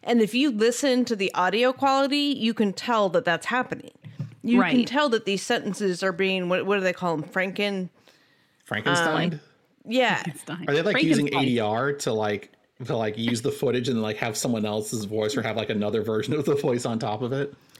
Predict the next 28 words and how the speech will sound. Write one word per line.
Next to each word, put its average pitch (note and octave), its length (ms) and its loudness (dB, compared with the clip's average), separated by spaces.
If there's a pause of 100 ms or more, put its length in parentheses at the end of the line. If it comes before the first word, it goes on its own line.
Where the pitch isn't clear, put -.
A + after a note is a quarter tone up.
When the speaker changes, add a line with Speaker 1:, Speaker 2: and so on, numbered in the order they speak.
(140)
Speaker 1:
Yeah, B3+ 200 4
Speaker 2:
Never F3 180 2
know - 60 2
Speaker 1:
the G3 80 2
Speaker 2:
the A3+ 160 4
magic E3 340 -4
that C#3+ 180 -6
T F#3 140 -2
L D3+ 140 -2
C D3+ 200 -6
does. C#3+ 340 -8
Speaker 1:
The - 120 -6
Frankensteining A3 920 0
of, E3 360 -8
of F3+ 240 0
the E3+ 180 0
audio D#3+ 720 0 (140)
is E3+ 180 2
something F3+ 460 -2
that E3+ 200 0
is E3 200 -4
very F#3 420 2
apparent F3 680 0
to G#3+ 180 -2
those F3 340 2
who F3 200 -2
are E3 120 2
trained G3 720 -2